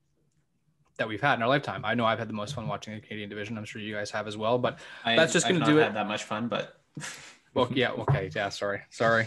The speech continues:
Speaker 1: sorry, totally forgot. Anyway, um, also, actually, for the, for the Sens game tonight, watch out for Victor Finley, a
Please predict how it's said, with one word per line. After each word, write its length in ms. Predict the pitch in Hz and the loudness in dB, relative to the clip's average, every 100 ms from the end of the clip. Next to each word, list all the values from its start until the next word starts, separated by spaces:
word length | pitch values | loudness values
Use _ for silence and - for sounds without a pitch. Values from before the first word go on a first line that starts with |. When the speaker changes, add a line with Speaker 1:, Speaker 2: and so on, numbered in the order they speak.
| - | 0
Speaker 1:
sorry, 460 | - 147 147 139 - _ - | 4 6 8 4 -2 _ -4
totally 280 | - 135 131 | 2 4 4
forgot. 360 | 123 120 113 - | 4 4 4 2
Anyway, 280 | 123 104 98 - - - - - | 0 0 -4 -10 -18 -16 -4 4
um, 200 | 151 151 | 4 8
also, 340 | 190 202 170 | 6 6 4
actually, 400 | 139 175 - 107 - - | 4 2 0 -4 -6 -12
for 160 | 147 165 | 0 6
the, 300 | 165 160 151 | 8 10 6
for 100 | - | 6
the 80 | 160 | 4
Sens 280 | - 160 160 | 4 2 4
game 180 | 156 135 | 2 2
tonight, 300 | 143 120 104 | 2 2 4
watch 280 | 127 139 147 | 4 4 4
out 160 | 139 | 2
for 400 | - 139 131 127 | 2 4 6 4
Victor 320 | 120 127 - 139 | 2 -4 -2 -4
Finley, 540 | - 143 113 107 143 | 0 -2 0 -2 -2
a 400 | 123 113 113 110 | -2 -2 -2 -6